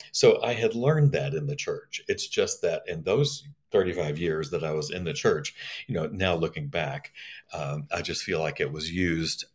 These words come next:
<clears throat> for the wrong end purpose. Uh, and that was to, you know, bring people into the fold and, and get their tithes and offerings every Sunday.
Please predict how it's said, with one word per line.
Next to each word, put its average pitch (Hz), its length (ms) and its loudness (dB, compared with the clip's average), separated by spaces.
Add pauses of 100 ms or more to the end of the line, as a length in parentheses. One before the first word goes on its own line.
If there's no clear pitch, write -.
(180)
<clears throat> 92 300 -6
for 104 80 -6
the 98 140 0
wrong 90 320 0
end 78 280 -6
purpose. 139 460 -2 (500)
Uh, 80 40 -8
and 76 180 -2
that 80 160 -2
was 76 220 -2
to, 143 200 -4 (300)
you 80 80 -10
know, 73 140 -6
bring 87 320 0
people 80 400 -4
into 76 240 -4
the 85 120 -10
fold 101 480 4
and, 76 340 -6 (280)
and 90 140 -2
get 80 160 -4
their 78 120 -2
tithes 85 520 -4
and 82 120 -4
offerings 87 720 -4
every 76 220 -6
Sunday. 69 400 -10